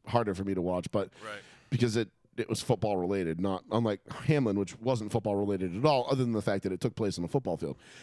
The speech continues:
Speaker 1: Neither here nor there. We don't need to rehash and, and, and go through the whole thing, but, you know,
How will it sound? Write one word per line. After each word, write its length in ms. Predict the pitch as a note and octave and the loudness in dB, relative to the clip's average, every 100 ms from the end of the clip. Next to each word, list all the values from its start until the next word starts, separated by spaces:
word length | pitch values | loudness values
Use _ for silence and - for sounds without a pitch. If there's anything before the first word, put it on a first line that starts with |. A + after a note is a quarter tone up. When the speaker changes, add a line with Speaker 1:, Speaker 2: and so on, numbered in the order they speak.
| - - - _ _ - | -20 -20 -20 _ _ -2
Speaker 1:
Neither 240 | - F3 C#3+ | 4 6 6
here 140 | C#3+ | 6
nor 120 | B2+ | 4
there. 180 | A2+ B2 | 4 4
We 100 | A2+ | 4
don't 120 | A#2 | 2
need 120 | G#2+ G2 | 0 0
to 60 | |
rehash 520 | F#2+ G#2 G2 A2+ G2+ G2+ | 0 2 2 0 0 0
and, 260 | F#2 F#2 - | 0 0 0
and, 200 | G2+ G#2 | 0 2
and 160 | G#2+ | 0
go 140 | G#2+ G#2 | 2 2
through 300 | A#2+ A#2 G2 | 2 2 2
the 80 | |
whole 180 | G2+ G#2+ | 2 2
thing, 320 | F#2 G3 D#3+ A2+ | 4 4 4 4
but, 220 | C#3+ B2+ - - - - - - - | 4 4 -2 -20 -20 -20 -20 -20 -8
you 140 | - E3 | 6 8
know, 220 | B2+ | 8